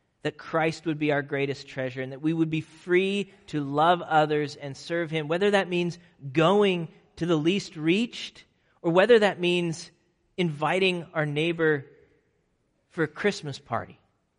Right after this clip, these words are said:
Whatever shape it takes, Lord, may we be free to lay our lives down because our hearts are full of Jesus.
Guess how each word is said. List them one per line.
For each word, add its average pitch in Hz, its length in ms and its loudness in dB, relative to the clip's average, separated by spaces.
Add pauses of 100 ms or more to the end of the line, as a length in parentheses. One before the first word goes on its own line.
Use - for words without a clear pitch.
(280)
Whatever 185 580 -2
shape 170 360 -4
it 151 160 -4
takes, - 460 -4
Lord, 117 280 -6
may 131 200 -6
we 165 300 -6
be 156 180 -6
free 143 880 -4 (460)
to 147 100 -4
lay 156 260 2
our 180 160 -2
lives 147 400 -2
down 123 540 -2 (180)
because 139 300 -6
our 127 100 -2
hearts 160 540 -2
are 120 100 -6 (160)
full 135 260 -4
of 107 140 -12
Jesus. 107 680 -18